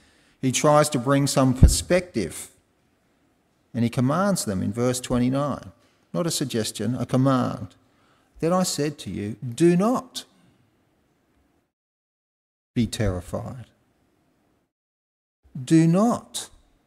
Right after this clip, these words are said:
be afraid of them."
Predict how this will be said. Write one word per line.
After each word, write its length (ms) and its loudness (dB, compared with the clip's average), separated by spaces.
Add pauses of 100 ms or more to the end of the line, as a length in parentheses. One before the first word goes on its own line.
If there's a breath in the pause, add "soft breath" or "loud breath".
(1700)
be 120 0
afraid 440 -2
of 140 -12
them." 280 -12